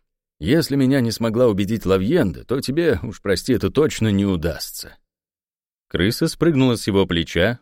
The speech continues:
ударилась о землю, перетекла в кудлатую собачонку. Шерон заработала насмешливый взгляд существа, разум которого ничем не уступал человеческому. «Ну, что ты сделаешь?» — словно говорил этот взгляд.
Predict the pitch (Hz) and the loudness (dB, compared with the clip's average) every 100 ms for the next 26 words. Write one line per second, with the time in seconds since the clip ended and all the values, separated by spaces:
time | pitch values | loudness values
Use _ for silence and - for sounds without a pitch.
0 | _ - 117 147 131 104 - 90 69 80 | _ -4 2 2 2 0 2 0 0 0
1 | 101 101 101 - _ - 110 110 120 139 | 2 0 -2 -6 _ 0 0 0 -2 0
2 | 147 143 - 117 104 107 - 92 87 101 | 0 0 -2 0 2 2 2 0 0 0
3 | 85 82 76 57 - - _ _ _ _ | 0 -2 -6 -10 -16 -20 _ _ _ _
4 | _ _ _ _ _ _ _ _ - 160 | _ _ _ _ _ _ _ _ -2 2
5 | 143 127 127 131 131 117 107 101 - 110 | 2 2 2 4 2 2 0 0 0 -2
6 | - 101 95 85 90 95 85 85 - 85 | -2 0 0 0 2 2 0 -6 -6 -6
7 | - 101 107 90 85 80 90 92 90 113 | -4 2 4 4 2 0 0 0 2 2
8 | 101 95 87 131 123 113 104 - 104 104 | 2 0 -2 -2 0 0 -2 -4 0 2
9 | 95 - 101 92 87 95 - 64 - - | 2 2 0 0 2 -2 -2 -10 -16 -16
10 | 53 - _ _ _ _ _ _ _ _ | -20 -20 _ _ _ _ _ _ _ _
11 | _ - 95 92 85 82 123 _ _ _ | _ -2 2 2 2 0 -4 _ _ _
12 | - - 175 143 120 101 101 80 62 58 | -10 -2 0 0 -2 0 2 2 -2 -10
13 | - 85 80 87 85 82 80 80 69 69 | -4 0 0 2 2 2 -2 -4 -10 -12
14 | - 67 57 - | -10 -8 -10 -12